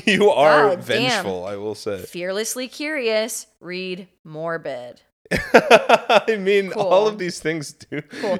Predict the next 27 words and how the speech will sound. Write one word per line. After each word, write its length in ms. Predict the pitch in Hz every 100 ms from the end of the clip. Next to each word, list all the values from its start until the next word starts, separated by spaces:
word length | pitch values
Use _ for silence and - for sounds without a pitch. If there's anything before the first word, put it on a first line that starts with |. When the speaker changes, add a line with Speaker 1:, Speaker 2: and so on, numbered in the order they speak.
| -
Speaker 1:
describe 240 | 139 254
Speaker 2:
And 20 | 262
these 80 | 285
are 100 | 277
the 120 | 302
Speaker 1:
you. 60 | 285
Speaker 2:
things 240 | 262 254
that 280 | 262 220 208
they 120 | 220
say 220 | 233 220 214
we're 100 | 202
Speaker 1:
<laughs> 60 |
Speaker 2:
gonna 100 | 202
be 140 | 196 175
into. 400 | 190 185 160 - _ _
Climbing 480 | - 220 233 254 254
the 100 | 226
career 580 | - 202 175 175 196 214
ladder. 540 | 220 226 254 269 330 _
Speaker 1:
You 280 | 104 101 98
are 240 | 98 95
into 240 | 98 95 101
that? 260 | 95 123 208
Speaker 2:
Meditating. 920 | 208 202 233 277 220 214 220 247 302 _ _ _ -
Speaker 1:
Yes. 480 | 95 92 147 - - _ -
Speaker 2:
Martial 460 | 202 214 - 233
arts. 720 | 190 185 254 - - - -